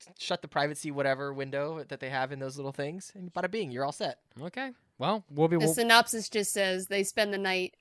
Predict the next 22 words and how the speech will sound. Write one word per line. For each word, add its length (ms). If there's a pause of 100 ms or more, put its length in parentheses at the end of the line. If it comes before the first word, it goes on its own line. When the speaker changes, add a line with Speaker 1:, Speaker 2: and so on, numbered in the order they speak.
(120)
Speaker 3:
at 220
a 40
nearby 360
capsule 340
hotel, 340
but 140
an 120
incident 600
forces 360
them 160
to 60
share 220
the 80
same 260
unit. 300 (260)
Speaker 1:
That's 220
right. 300
Speaker 2:
<laughs> 40 (240)
Oh, 100
an 140
incident. 640
Well, 400